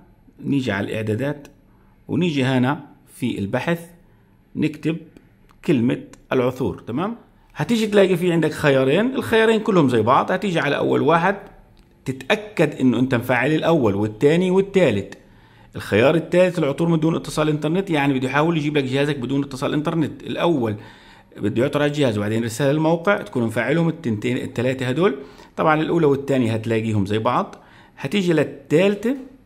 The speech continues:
طبعًا هدول تبعات ل ش-، إيه، سامسونج أكاونت. في عندنا هنا العثور على جهازي بتفعلها أيضًا، تستخدم بصمة الإصبع،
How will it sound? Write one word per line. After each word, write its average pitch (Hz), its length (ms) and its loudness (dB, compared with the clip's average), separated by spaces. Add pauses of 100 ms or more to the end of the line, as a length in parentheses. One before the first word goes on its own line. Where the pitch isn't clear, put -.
(240)
طبعًا 107 300 -2
هدول 110 300 -2
تبعات 107 460 -4
ل 92 200 -8 (360)
ش-، - 160 -12
إيه، 87 320 -2
سامسونج 98 460 -6
أكاونت. 208 360 0 (440)
في 175 160 -2
عندنا 175 240 2
هنا 160 80 2
العثور 127 380 0
على 110 140 0
جهازي 143 500 -2 (440)
بتفعلها 104 680 -4
أيضًا، 156 380 -2 (320)
تستخدم 107 500 -4
بصمة 98 340 -4
الإصبع، 170 480 -4